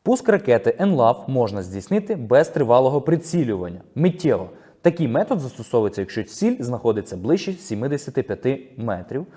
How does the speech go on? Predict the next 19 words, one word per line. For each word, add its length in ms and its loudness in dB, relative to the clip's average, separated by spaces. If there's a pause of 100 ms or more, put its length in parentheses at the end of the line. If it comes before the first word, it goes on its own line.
або 340 4
у 180 0
термінових 540 -2
ситуаціях. 560 -2 (300)
Для 160 4
цього 420 6 (320)
за 200 4
командою 580 4
«прямо 360 4
танк 360 4
знищити» 640 -4
або 200 4
самостійно 560 -2
необхідно 580 0 (380)
приготувати 600 4
зброю 320 2
для 140 2
пострілу, 520 2 (1500)
виставити 680 0